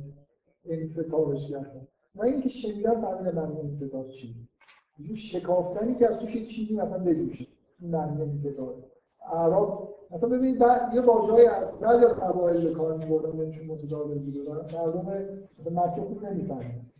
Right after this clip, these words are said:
من می‌خوام بگم این، این، این زمینه رو داشته باشه، این جزء بدیهیات تاریخیه که تو واژه‌ها خیلی مشکل وجود داره. بنابراین اگه مثلاً خیلی روایتی وجود نداره، می‌بینی داره.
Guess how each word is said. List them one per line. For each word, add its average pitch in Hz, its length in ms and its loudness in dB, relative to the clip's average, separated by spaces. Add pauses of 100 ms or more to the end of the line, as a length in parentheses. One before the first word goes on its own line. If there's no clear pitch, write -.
(260)
من 185 80 -10
می‌خوام 226 200 2
بگم 247 120 8
این، 240 260 4
این، 233 360 -6
این 233 120 -4
زمینه 214 360 2
رو 226 100 4
داشته 220 200 -2
باشه، 220 120 0
این 240 100 2
جزء 226 200 2
بدیهیات 196 500 0
تاریخیه 175 440 0
که 165 320 -2
تو - 100 -10
واژه‌ها 196 440 2
خیلی 185 140 0
مشکل 151 380 -4
وجود 139 300 -8
داره. 139 140 -8 (560)
بنابراین 196 400 0
اگه 233 380 4
مثلاً 202 280 -2
خیلی 180 580 -4
روایتی 175 540 0
وجود 170 320 -8
نداره، 170 280 0
می‌بینی 180 380 -4
داره. 156 340 4